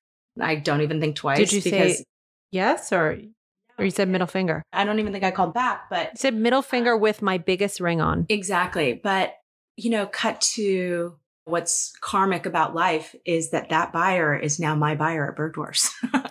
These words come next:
Speaker 2: Oh, really?
Speaker 1: Yeah. After, after having years of other buyers at Bergdorf's, now she is my buyer
Speaker 2: Your
Speaker 1: at
Speaker 2: Barney's buyer is
Speaker 1: that
Speaker 2: now the
Speaker 1: rejected me
Speaker 2: buyer.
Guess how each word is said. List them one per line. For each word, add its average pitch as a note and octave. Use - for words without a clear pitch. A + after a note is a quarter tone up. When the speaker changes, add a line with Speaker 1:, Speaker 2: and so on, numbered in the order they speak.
Speaker 2:
Oh, A#3+
really? A3+
Speaker 1:
Yeah. G3+
After, E3
after F#3
having F3+
years G3
of G#3
other F#3
buyers E3+
at D#3
Bergdorf's, D#3+
now D3+
she D#3+
is D#3
my C#3+
buyer C#3
Speaker 2:
Your C#3+
Speaker 1:
at -
Speaker 2:
Barney's G#3+
buyer F3
is -
Speaker 1:
that F3
Speaker 2:
now F#3
the F#3
Speaker 1:
rejected F#3
me E3+
Speaker 2:
buyer. E3